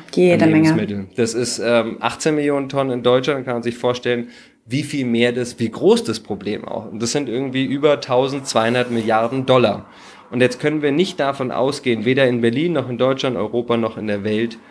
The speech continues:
Speaker 2: dass das Thema nur von einer Organisation oder von zwei Organisationen in einem Land gelöst werden
Speaker 1: Mhm.
Speaker 2: kann.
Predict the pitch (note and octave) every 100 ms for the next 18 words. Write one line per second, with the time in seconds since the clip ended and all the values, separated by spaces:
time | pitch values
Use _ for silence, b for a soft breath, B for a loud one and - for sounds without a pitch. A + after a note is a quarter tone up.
0 | B B B - - B2 B2+ C3+ C3 C#3
1 | C3+ B2+ B2 B2+ C#3+ C#3 - A#2 B2 F#2+
2 | A#2 A2+ A2+ A2 C3+ D3+ D#3+ A#2 A2+ G#2
3 | - A#2 A2 A#2+ A#2+ A#2 A#2 - B2+ C3
4 | C3 G2+ - G#2+ A#2 A2+ A2+ A2+ - A#2+
5 | F#3 F#3+ G3+ F#3+ E3 D#3 G2+ G2